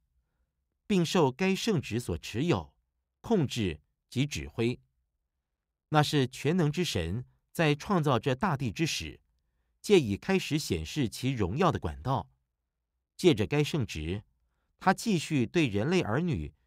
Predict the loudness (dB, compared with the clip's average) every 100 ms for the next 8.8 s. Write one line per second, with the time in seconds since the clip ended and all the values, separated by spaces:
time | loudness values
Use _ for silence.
0 | _ -2 0 0 -2 -2 -4 -4 -6 -6
1 | -8 -12 -18 _ _ -6 0 0 0 -4
2 | -4 -4 -6 _ _ _ _ _ _ _
3 | _ _ 0 2 2 0 -2 -4 _ 2
4 | 2 4 0 0 0 -2 -2 -6 -6 -6
5 | -10 _ _ _ _ -2 2 2 2 0
6 | 0 0 0 -2 -2 -4 _ _ -4 -2
7 | 0 0 -2 -2 -2 -4 _ _ _ -6
8 | -4 0 0 -2 -4 -4 -6 -8